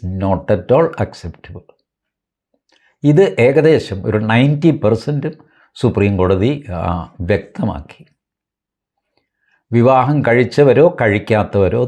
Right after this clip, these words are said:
തമ്മിൽ കൺസെൻറ്റോടുകൂടി ഒരു റിലേഷനിൽ ഏർപ്പെടുക, പോകെ പോകെ അത് വഴക്കിൽ കലാശിക്കുക. വഴക്കിൽ കലാശിച്ച് കഴിയുമ്പോൾ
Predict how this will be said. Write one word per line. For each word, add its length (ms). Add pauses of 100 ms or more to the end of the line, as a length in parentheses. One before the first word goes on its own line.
(120)
തമ്മിൽ 300 (680)
കൺസെൻറ്റോടുകൂടി 1080 (220)
ഒരു 140 (180)
റിലേഷനിൽ 540 (200)
ഏർപ്പെടുക, 440 (920)
പോകെ 300 (100)
പോകെ 280 (200)
അത് 140 (320)
വഴക്കിൽ 460 (140)
കലാശിക്കുക. 640 (1000)
വഴക്കിൽ 480 (100)
കലാശിച്ച് 500
കഴിയുമ്പോൾ 560